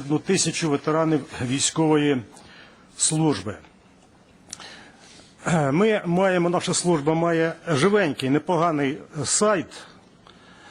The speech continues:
Е, звертайтесь, будь ласка, е, до нього. Там, е, правда, жива інформація щоденна. Вся та проблематика, яка сьогодні от зачеплена у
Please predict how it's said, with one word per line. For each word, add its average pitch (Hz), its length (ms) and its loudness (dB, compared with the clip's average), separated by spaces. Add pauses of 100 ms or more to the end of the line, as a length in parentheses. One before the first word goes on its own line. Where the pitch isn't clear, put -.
(240)
Е, 135 220 2
звертайтесь, 160 640 0
будь 135 180 -4
ласка, 135 680 0 (100)
е, 127 380 0 (200)
до 135 200 0
нього. 165 480 2 (200)
Там, 160 360 0
е, 135 220 0 (760)
правда, 151 340 0
жива 165 240 2
інформація 151 880 0 (580)
щоденна. 120 540 0 (520)
Вся 202 280 2
та 190 220 0
проблематика, 165 960 0
яка 143 360 0
сьогодні 139 460 2
от 127 120 2
зачеплена 123 760 0 (360)
у 120 380 0